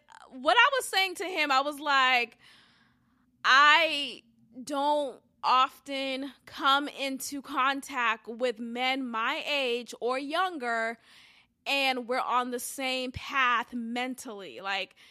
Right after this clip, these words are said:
there is a, there is a gap. There is a disconnect. You're dumb. You're dumb. No, like, it's dumb. Like, it's, and it's just like, that's just what it is, because that's where you are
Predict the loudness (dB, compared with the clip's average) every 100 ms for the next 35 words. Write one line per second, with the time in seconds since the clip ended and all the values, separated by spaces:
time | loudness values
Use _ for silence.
0 | _ _ -12 -4 -2 -2 -4 -4 0 0
1 | 0 -6 -8 -4 -2 -2 -4 -8 -6 0
2 | 2 0 _ -20 -20 -12 -4 -2 -2 -2
3 | -4 -6 -8 -8 -10 -12 -10 -10 -12 -14
4 | -4 -2 -2 -4 0 2 4 2 -2 -14
5 | -16 _ _ _ _ _ _ _ -6 0
6 | 4 6 6 2 -4 -20 -4 0 2 2
7 | 0 0 -4 0 6 6 6 2 -4 0
8 | 0 -2 -8 -8 -18 -20 -20 _ 2 2
9 | 2 -2 -4 0 0 2 0 -2 -6 -6
10 | -4 -2 -2 -4 -6 -8 -8 -4 -2 -2
11 | -6 -6 -4 -6 -2 0 2 2 2 0